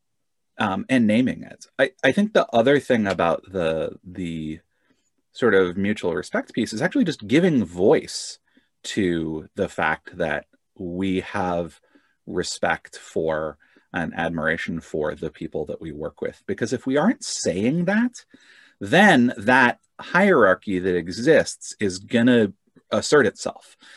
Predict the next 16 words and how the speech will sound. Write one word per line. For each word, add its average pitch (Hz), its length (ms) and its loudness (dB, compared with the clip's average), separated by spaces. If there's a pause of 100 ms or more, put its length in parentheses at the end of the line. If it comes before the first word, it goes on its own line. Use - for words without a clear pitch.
(140)
Like, 101 120 0
we 113 100 4
have 151 140 2
to 139 80 0
sort 110 180 2
of - 60 -20
consciously 107 1080 -2 (540)
be 95 520 0 (500)
working 110 680 2
to 98 120 -4
counter 110 480 -4
that, - 460 -14 (120)
um, 76 440 -10
in 104 180 -4
order 95 340 0
to 78 540 -8